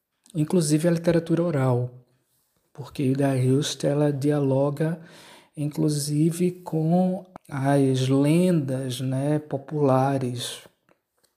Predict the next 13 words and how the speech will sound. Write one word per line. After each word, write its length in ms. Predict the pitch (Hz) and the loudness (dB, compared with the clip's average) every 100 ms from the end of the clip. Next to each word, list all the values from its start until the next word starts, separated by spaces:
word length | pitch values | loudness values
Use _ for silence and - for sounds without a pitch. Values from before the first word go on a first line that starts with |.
| - | -8
no 160 | 135 123 | -6 0
Caderno 340 | 131 135 135 | 2 2 0
Rosa 300 | 135 131 135 | 0 -2 -2
de 40 | |
Lori 280 | 135 135 139 | 0 0 2
Lambe, 340 | 139 131 123 123 | 0 0 -2 -4
por 220 | - 131 | -8 -6
exemplo. 600 | 123 120 135 147 - 147 _ _ _ - - - _ - | -6 -8 -10 -14 -16 -20 _ _ _ -20 -20 -20 _ -8
Né? 240 | 123 127 | -2 0
Num, 600 | 135 139 139 139 135 139 139 | 0 0 0 0 -4 -8 -6
numa, 1040 | 135 135 135 131 131 127 127 127 131 139 _ _ _ _ _ _ | -2 0 0 0 0 0 -2 -4 -8 -12 _ _ _ _ _ _
no 180 | 135 127 | -6 -6
texto, 1500 | 127 - 127 123 - - - 127 123 123 120 123 123 135 | -6 0 2 2 -2 -10 -4 0 2 2 2 0 -4 -10